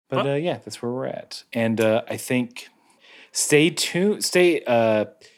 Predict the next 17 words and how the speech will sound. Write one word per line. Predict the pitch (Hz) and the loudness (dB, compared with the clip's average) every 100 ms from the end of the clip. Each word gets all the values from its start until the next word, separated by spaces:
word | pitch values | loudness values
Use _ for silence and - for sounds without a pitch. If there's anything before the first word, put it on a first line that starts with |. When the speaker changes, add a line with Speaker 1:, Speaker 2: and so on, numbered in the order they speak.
| _ | _
Speaker 1:
Vince | 135 147 139 | 0 2 2
and | 143 | 2
I | 131 127 123 113 110 _ | 2 2 2 -2 -6 _
usually | 113 117 123 120 120 113 | -4 -2 0 0 2 2
do | 101 107 107 101 101 98 98 - - | 0 0 0 0 0 -2 -4 -6 -4
a | 95 90 87 87 | -2 -2 -2 -4
charity | 87 - 110 120 127 | -4 -2 0 0 -2
stream, | - 147 147 160 170 165 151 _ _ _ _ - | -4 -4 -6 -6 -10 -16 -20 _ _ _ _ -10
uh, | 90 87 87 | -6 -4 -4
towards | - 92 | -6 -6
the | - | -6
end | 95 92 | -8 -6
of | |
October, | 92 90 - 110 107 117 117 | -6 -6 -8 -4 -2 -2 -4
beginning | 101 95 92 90 | -4 -6 -8 -8
of | 85 | -10
November. | 87 82 85 90 101 123 143 147 | -14 -12 -8 -6 -6 -8 -10 -12